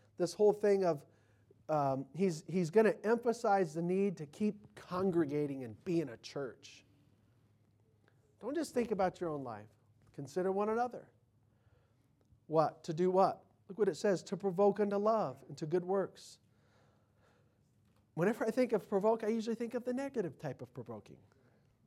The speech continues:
I think of, you know, somebody poking a stick at a dog. <clears throat> You know, the dog poking, you know, growling back. <clears throat> Or, or a big brother picking on a little brother,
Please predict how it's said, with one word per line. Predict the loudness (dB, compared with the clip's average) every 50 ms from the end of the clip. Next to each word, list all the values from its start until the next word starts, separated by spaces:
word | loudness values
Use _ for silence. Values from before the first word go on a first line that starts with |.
| _ _ _ _ _ _ _ _ _ _ _ _ -18
I | -8
think | -4 -2 0 2 2
of, | 2 2 2 -2 -14 _ _ _ _ _ _ -10
you | -6
know, | -4 -4
somebody | -2 -2 2 4 4 4
poking | 4 4 0 0 2 2 -2
a | -2
stick | -2 -2 -4 -6 -4 -2
at | -4 -4
a | -4
dog. | -6 -6 -8 -8 -10 -12 -14 -18 _ _ _ _ _ _ _ _ _ -8 -4
<clears throat> | -4 -2 -2 -2 -4 -4 -2 -2 0 0 0 -2 -2 -2
You | 0 0
know, | 0 0 0
the | 2
dog | 4 4 4 4 4
poking, | 4 2 2 2 0 -4
you | -4 -4
know, | -4
growling | -4 -4 -2 0 0 0 0 -2 -4
back. | -6 -6 -6 -6 -8 -10 -12 -20 _ _ _ _ _ _ _ _ _ _ _ -4 -2 0
<clears throat> | 0 -2 -2 -4 -12 -18 _ _ _ _ _ _ _ _ _ _ _ _ _ _ _ _ _ _ _ _ _ _ _ _ _ -2
Or, | 4 8 10 10 10 10 8 4 4
or | 8 8 8
a | 10
big | 10 10 8 8 8
brother | 4 6 6 4
picking | 4 2 2 4 4 4
on | 4 4 4
a | 6
little | 6 6 6
brother, | 6 4 2 0 0 -4 -12